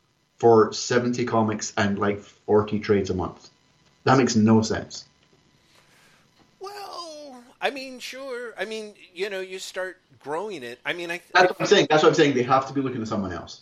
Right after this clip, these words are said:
Speaker 1: They can't just want to do it for Marvel.
Speaker 2: Mm-hmm. Mm-hmm.
Speaker 1: 'Cause that's nuts. That, that make, that's insane to me. Um,
Speaker 2: Well
Speaker 1: but I, honestly, who knows, right?
Speaker 2: Mm-hmm.
Speaker 1: Who, uh, and at this point, who knows how well, uh,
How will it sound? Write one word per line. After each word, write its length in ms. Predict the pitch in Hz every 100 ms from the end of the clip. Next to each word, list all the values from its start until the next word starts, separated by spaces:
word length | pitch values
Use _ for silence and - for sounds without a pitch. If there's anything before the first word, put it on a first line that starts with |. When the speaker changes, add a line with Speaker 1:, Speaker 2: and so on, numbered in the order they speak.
| _
Speaker 1:
They 100 | 123
can't 280 | 123 127 135
just 120 | 117
want 180 | 120 110
to 60 | -
do 80 |
it 60 | 95
for 80 | 95
Marvel. 360 | 90 - - _ _ _ _
Speaker 2:
Mm-hmm. 160 | 107 123
Mm-hmm. 600 | 127 _ _ _ 104 117
Speaker 1:
'Cause 120 | 123
that's 260 | 123 117 -
nuts. 480 | 107 92 - - -
That, 220 | 117 117
that 180 | 117 113
make, 220 | 107 107
that's 420 | 120 113 113 - -
insane 440 | 107 101 98 92
to 100 | 80
me. 160 | - - _ _ - - _ _ _ _ - _ _ -
Um, 80 | 107
Speaker 2:
Well 300 | 107 107 104
Speaker 1:
but 160 | 110 190 - -
I, 280 | 180 170 -
honestly, 380 | 214 392 -
who 140 | 139 220
knows, 480 | 240 392 107 - -
right? 360 | 107 117 - -
Speaker 2:
Mm-hmm. 80 | -
Speaker 1:
Who, 200 | - - _ _ _ _ _ -
uh, 140 | 139 -
and 180 | 190 -
at 140 | 160
this 160 | 202 -
point, 360 | - 160 120 - _ _ _
who 320 | - 170 214
knows 580 | 240 247 247 226 - - -
how 220 | 131 151
well, 680 | 147 127 147 151 151 143 - _ _ _ _ _ _ _ _ _ 123
uh, 340 | 123 117 113